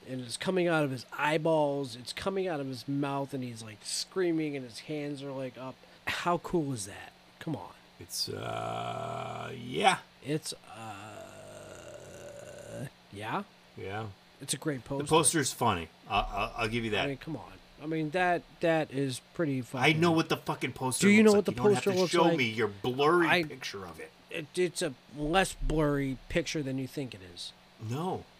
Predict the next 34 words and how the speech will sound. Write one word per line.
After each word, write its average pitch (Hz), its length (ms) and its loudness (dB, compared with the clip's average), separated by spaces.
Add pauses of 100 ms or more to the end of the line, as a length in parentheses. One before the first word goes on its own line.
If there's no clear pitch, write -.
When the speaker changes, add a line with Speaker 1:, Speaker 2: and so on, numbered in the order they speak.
(320)
Speaker 2:
I 113 40 -12
think 131 340 -12
you're 107 100 -6
drunk. 95 460 -10 (600)
Speaker 1:
I'm 104 140 -14 (100)
very 95 280 -14
drunk. 104 360 -10 (320)
<laughs> - 320 -20
Speaker 2:
Everything 135 520 2
is 92 120 -2
blurry 113 460 2
to 101 60 -4
you. 107 280 0 (240)
<laughs> - 240 -16
Moving 302 320 2
along. 233 680 4
Number 196 200 6
thirteen. 175 720 4 (440)
Nineteen 156 460 4
seventy-eight. 139 720 4
We're 113 100 2
going 131 240 6
with 123 140 2
the 127 100 4
iconic 127 560 4 (260)
Halloween 151 920 6
poster. 87 580 -4 (140)
Speaker 1:
Ooh. 156 340 -2 (380)
Speaker 2:
Uh, 98 280 -4 (240)
I 139 140 4
love 165 260 6
this. 170 220 4
It's, 135 180 -4
it's 160 300 0